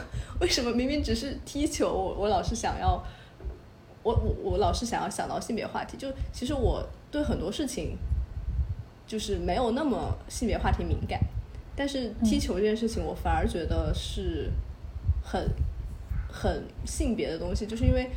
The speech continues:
Speaker 1: 在这个过程中我感受到了纯粹的去性别，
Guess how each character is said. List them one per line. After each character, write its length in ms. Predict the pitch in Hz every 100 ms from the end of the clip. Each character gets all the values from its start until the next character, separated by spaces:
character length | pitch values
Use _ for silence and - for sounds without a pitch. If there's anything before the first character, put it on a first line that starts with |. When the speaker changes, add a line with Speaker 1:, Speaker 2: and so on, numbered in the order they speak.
| - -
Speaker 1:
在 160 | - 262
这 120 | 285
个 60 | 262
过 100 | 208
程 100 | 202
中 300 | 202 202 208 -
我 100 | 196
感 220 | 196 202 -
受 160 | 214
到 140 | 202 185
了 120 | 175
纯 280 | - 165 143
粹 200 | 269 208
的 80 | 175
去 180 | - 202
性 180 | 175
别， 100 | -